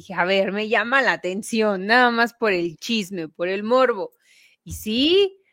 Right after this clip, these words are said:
también, y además también canta, hace música, ¿por qué no? O sea, también en eso coincide.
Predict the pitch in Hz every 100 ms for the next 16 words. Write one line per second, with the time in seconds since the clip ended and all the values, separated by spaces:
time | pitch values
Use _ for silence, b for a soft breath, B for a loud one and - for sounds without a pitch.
0 | _ _ _ - 220 226 262 320 269 247
1 | 240 247 320 508 - 240 233 240 220 220
2 | 190 175 160 - - 220 226 214 196 196
3 | 185 180 - 170 - 226 226 226 254 226
4 | 202 180 170 _ _ _ _ - 208 202
5 | 254 247 254 262 240 254 285 247 202 196
6 | 226 214 196 170 -